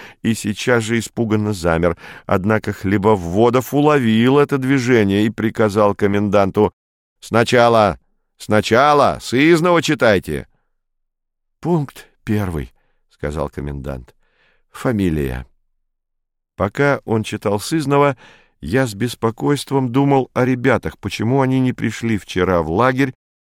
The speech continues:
почему их нет сейчас на заседании, неужели работы оказалось так много? «Херсон!» заорал вдруг Хлебоводов. «В Херсоне это было, вот где!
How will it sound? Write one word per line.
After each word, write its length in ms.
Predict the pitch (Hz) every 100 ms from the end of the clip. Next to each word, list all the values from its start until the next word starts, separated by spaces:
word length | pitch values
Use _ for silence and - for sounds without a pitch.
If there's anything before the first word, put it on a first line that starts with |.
| _
почему 400 | 107 - 113 123
их 200 | 95 -
нет 260 | 95 104 -
сейчас 460 | 90 - 98 90
на 120 | 90
заседании, 760 | 90 95 - 90 98 104 117 120 - - - _ -
неужели 440 | 87 90 95 117
работы 460 | 113 110 104 110 104
оказалось 540 | 104 107 101 107 101
так 220 | - 104
много? 500 | 98 95 76 64 55 - _ _ _ _ _ _ _ _
«Херсон!» 1500 | - - 180 220 208 170 - - 202 226 233 220 180 117 71 - _ _ _ _
заорал 560 | - 92 104 101 95 90
вдруг 340 | 76 92 87
Хлебоводов. 960 | - 95 92 98 80 80 85 69 55 _ _ - _
«В 80 | -
Херсоне 1300 | - 135 160 147 - - 123 165 196 214 202 185 160 -
это 420 | 139 120 - 113
было, 400 | 92 107 85 82
вот 280 | 90 185 151
где! 240 | 139 113